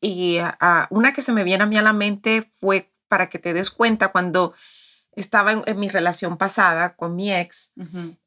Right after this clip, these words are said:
Speaker 1: yo me sentía siempre gorda y yo ahora veo mis fotos y yo no
Speaker 2: Ujú.
Speaker 1: me veo, o sea, yo, yo digo, "Oye, pero si yo era una
Speaker 2: Ay, no.
Speaker 1: flaquita",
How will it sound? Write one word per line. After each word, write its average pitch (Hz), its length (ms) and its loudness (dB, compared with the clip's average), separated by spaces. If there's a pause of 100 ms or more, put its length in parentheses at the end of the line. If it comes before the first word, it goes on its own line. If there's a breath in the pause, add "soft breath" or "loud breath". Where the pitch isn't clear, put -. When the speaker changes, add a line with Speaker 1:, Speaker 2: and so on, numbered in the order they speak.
(200)
Speaker 1:
yo 226 200 2
me 247 80 2
sentía 226 320 0
siempre 208 320 0
gorda 175 460 0
y 214 120 0
yo 196 120 4
ahora 254 200 2
veo 247 220 2
mis 247 240 0
fotos 233 720 -2
y 208 140 -6
yo 180 180 2
no 196 80 0
Speaker 2:
Ujú. 226 80 2
Speaker 1:
me 196 120 2
veo, 175 180 0
o 185 80 2
sea, 190 160 4
yo, 180 220 4
yo 175 240 2
digo, 208 300 2 (300 loud breath)
"Oye, 208 180 2
pero 285 200 0
si 196 140 -4
yo 190 100 4
era 190 80 2
una 233 160 2
Speaker 2:
Ay, 202 60 -2
no. 220 60 4
Speaker 1:
flaquita", 226 760 2